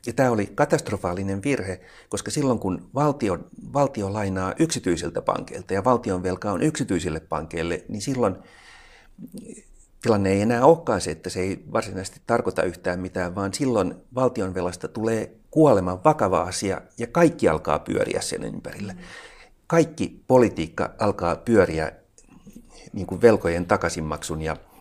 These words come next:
Speaker 1: ja tämmöisen vyönkiristyspolitiikan
Speaker 2: Mm.
Speaker 1: ympärillä ja valtiolla ei äkkiä olekaan rahaa yhtään mihinkään.
Speaker 2: Mm.
Speaker 1: Tä-, tästä, tästä johtuu tämmönen täysin absurdi tilanne, että jopa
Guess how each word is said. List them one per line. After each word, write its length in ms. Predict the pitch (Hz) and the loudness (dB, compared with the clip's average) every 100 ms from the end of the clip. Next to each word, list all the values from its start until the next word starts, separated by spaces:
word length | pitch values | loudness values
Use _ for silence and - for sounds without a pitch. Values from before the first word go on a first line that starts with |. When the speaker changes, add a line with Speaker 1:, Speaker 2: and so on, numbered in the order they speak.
| - - _ _ _ - - | -20 -20 _ _ _ -20 -10
Speaker 1:
ja 260 | 107 82 76 80 - | -2 0 0 -4 -6
tämmöisen 400 | 82 - 87 - 90 - - - 110 | -6 -2 -4 -4 -8 -10 -16 -10 4
vyönkiristyspolitiikan 1080 | 113 95 - - - - - - 95 90 87 | 4 4 0 -6 -8 -6 -4 -4 -4 -4 -2
Speaker 2:
Mm. 60 | |
Speaker 1:
ympärillä 340 | 85 87 87 98 | -2 -2 0 0
ja 100 | 101 | 4
valtiolla 480 | 139 - 92 95 104 | 2 2 0 0 0
ei 160 | 110 - | -2 -6
äkkiä 280 | - 127 | -4 -2
olekaan 280 | 135 - 131 | -2 -2 -2
rahaa 300 | 147 131 92 | 0 2 2
yhtään 400 | - - - - | 0 -6 -6 -6
mihinkään. 400 | - - - 170 | -8 -14 -14 -14
Speaker 2:
Mm. 60 | 160 160 - - - - | -12 -14 -16 -18 -14 -6
Speaker 1:
Tä-, 120 | - - - - - - - - | -6 -6 -12 -14 -14 -16 -18 -12
tästä, 320 | - 147 - - - - - | -4 -2 0 -4 -6 -20 -4
tästä 240 | 165 160 120 | -2 2 2
johtuu 340 | 143 - 123 | 2 0 -2
tämmönen 500 | 123 117 117 117 - | 0 0 0 -2 -4
täysin 560 | - 135 123 104 - - _ - - | 0 2 2 -4 -6 -20 _ -14 -2
absurdi 420 | 156 - 104 92 | -2 0 -4 -4
tilanne, 480 | - 135 113 98 95 - - - - | -2 0 2 0 -4 -12 -20 -20 -14
että 280 | 117 - 95 - | -4 -2 -2 0
jopa 320 | 151 151 110 | -2 2 0